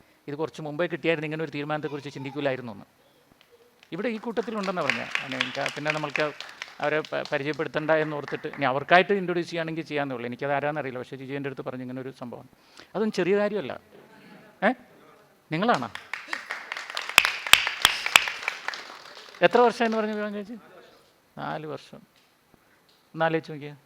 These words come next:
വിവാഹം കഴിച്ച് നാല് വർഷം, ഇവർ രണ്ടും രണ്ട് വഴിക്ക് പോകാൻ ഉറപ്പിച്ചാണ്, അവരെല്ലാം ഫിക്സ് ചെയ്താണ്. ആ സപ്പോസ് അവരിവിടെ എത്തിയില്ലായിരുന്നെന്ന് വിചാരിക്കേ, അടുത്ത മാസം അല്ലെ ര-, ഒരു നാല് മാസം കഴിഞ്ഞ് അവരെ കാണുമ്പോൾ രണ്ട് രണ്ട് വീട്ടിലാണ്. മക്കളുണ്ടോ?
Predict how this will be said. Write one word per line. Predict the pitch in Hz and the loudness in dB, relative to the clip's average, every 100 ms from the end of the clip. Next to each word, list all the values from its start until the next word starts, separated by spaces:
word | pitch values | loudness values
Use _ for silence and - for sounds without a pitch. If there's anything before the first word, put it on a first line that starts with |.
| _ | _
വിവാഹം | 151 165 170 | -2 2 2
കഴിച്ച് | 160 143 151 | 2 -2 -2
നാല് | 135 139 | -2 -2
വർഷം, | 127 - 127 - - | -4 -8 -18 -20 -6
ഇവർ | 151 156 | -4 -2
രണ്ടും | 151 160 151 | -2 -2 -4
രണ്ട് | 143 160 | -4 -4
വഴിക്ക് | 147 139 135 | -4 -6 -4
പോകാൻ | 135 147 147 | -2 -2 -4
ഉറപ്പിച്ചാണ്, | 127 - - 113 104 - _ _ _ _ - | -8 -10 -8 -8 -8 -16 _ _ _ _ 0
അവരെല്ലാം | 151 160 190 | 2 4 4
ഫിക്സ് | 175 - | 0 -6
ചെയ്താണ്. | 156 117 - - - | -6 -6 -8 -12 2
ആ | 160 | 4
സപ്പോസ് | 185 196 214 | 4 0 2
അവരിവിടെ | 190 185 180 175 | 2 4 2 2
എത്തിയില്ലായിരുന്നെന്ന് | 175 165 156 151 143 123 | 2 2 2 0 -6 -4
വിചാരിക്കേ, | 117 117 110 - _ - - | -4 -6 -14 -16 _ -8 0
അടുത്ത | 151 175 | 2 4
മാസം | 170 165 170 | 2 2 -2
അല്ലെ | 160 165 | 0 2
ര-, | 165 160 | 0 -2
ഒരു | 160 | 2
നാല് | 156 165 | 2 2
മാസം | 156 165 | -2 -2
കഴിഞ്ഞ് | 156 156 | 0 2
അവരെ | 160 | 0
കാണുമ്പോൾ | 156 160 165 | -2 -2 -4
രണ്ട് | 160 | -2
രണ്ട് | 170 165 | -2 -2
വീട്ടിലാണ്. | 160 160 139 - _ _ _ _ _ _ _ _ _ _ _ _ 165 | -6 -6 -8 -14 _ _ _ _ _ _ _ _ _ _ _ _ -2
മക്കളുണ്ടോ? | 160 185 143 | 2 0 0